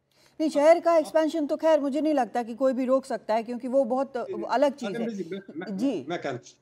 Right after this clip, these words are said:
Speaker 2: आप सत्रह लाख फ्लैट बनाने जा रहे हैं,
Speaker 1: हाँ।
Speaker 2: उसकी किसने डिमांड की है? किसी ने नहीं की है।
Speaker 1: हाँ।
Speaker 2: और ये रियल एस्टेट से ही माइग्रेशन बढ़ती है।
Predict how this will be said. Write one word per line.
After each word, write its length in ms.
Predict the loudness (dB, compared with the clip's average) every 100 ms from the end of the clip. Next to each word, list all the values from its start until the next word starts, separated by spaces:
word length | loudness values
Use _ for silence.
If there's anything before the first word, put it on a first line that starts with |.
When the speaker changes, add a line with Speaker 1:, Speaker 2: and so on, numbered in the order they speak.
| -8
Speaker 2:
आप 120 | -6
सत्रह 220 | -4 -2 0
लाख 200 | 0 -2
फ्लैट 240 | -2 -2
बनाने 360 | 0 0 0 0
जा 120 | 0
रहे 160 | 0
हैं, 200 | -4 -6 -10 _
Speaker 1:
हाँ। 200 | -6 -6
Speaker 2:
उसकी 140 | -8 -8
किसने 340 | -6 -2 -2
डिमांड 300 | -2 -4 -4
की 80 | -2
है? 60 | -4
किसी 260 | -4 -4
ने 140 | -2 0
नहीं 120 | 0
की 160 | -2
है। 200 | -6 -8 -14 _ _
Speaker 1:
हाँ। 340 | -12 -12 -14 _ _
Speaker 2:
और 140 | -2 0
ये 160 | -2
रियल 240 | -2 -2 0
एस्टेट 420 | -2 -2 -2 -2
से 180 | -2 -2
ही 340 | 2 0 0
माइग्रेशन 420 | -6 -2 -2 -2 -2
बढ़ती 320 | -4 -6 -6
है। 160 | -6